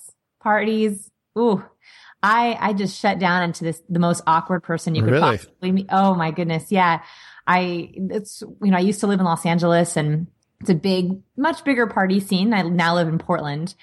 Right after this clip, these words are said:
Speaker 1: And the reason for that is because traditionally cool places make me feel really uncool.
Speaker 2: Mm.
Speaker 1: So, um, I learned people skills because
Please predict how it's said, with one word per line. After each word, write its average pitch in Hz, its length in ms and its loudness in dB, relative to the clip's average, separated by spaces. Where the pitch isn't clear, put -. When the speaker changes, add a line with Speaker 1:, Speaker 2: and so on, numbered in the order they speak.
Speaker 1:
And 202 120 0
the 202 60 2
reason 262 280 2
for 214 140 0
that 175 180 2
is 165 140 -4
because 170 840 -2
traditionally 254 580 0
cool 269 280 -2
places 254 640 -2
make 202 160 2
me 202 100 4
feel 190 220 0
really 175 240 2
uncool. 151 520 0
Speaker 2:
Mm. 139 300 -8
Speaker 1:
So, 180 600 -2
um, 175 260 0
I 175 80 0
learned 247 400 -2
people 196 260 -2
skills 180 320 -2
because 165 800 0